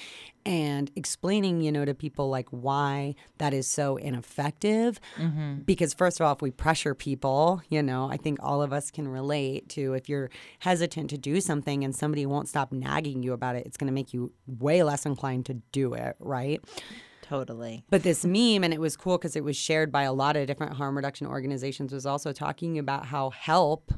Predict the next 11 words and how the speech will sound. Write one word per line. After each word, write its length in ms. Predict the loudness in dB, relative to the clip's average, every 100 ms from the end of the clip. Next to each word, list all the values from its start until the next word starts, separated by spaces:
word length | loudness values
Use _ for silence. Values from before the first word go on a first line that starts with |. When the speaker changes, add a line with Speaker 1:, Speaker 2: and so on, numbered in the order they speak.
| -6 -6
Speaker 1:
traditionally 1000 | -2 0 0 0 -2 -2 -2 -2 -4 -8 _ _ -4
is 180 | -2 -2
provided 720 | -2 -2 0 0 0 -2 -4
by 500 | -2 0 0 -2 -4 -10 _ _ _ _ _ _ _ _ _ -2
organizations 840 | 0 2 2 0 -2 -2 -2 -4 -2
that 120 | -2
are 100 | 0
not 340 | 0 -2 -6
trusted 680 | -8 -6 -6 -6 -6 -6 -6
safe 300 | -4 -4 -6
spaces 680 | -8 -8 -6 -6 -6 -6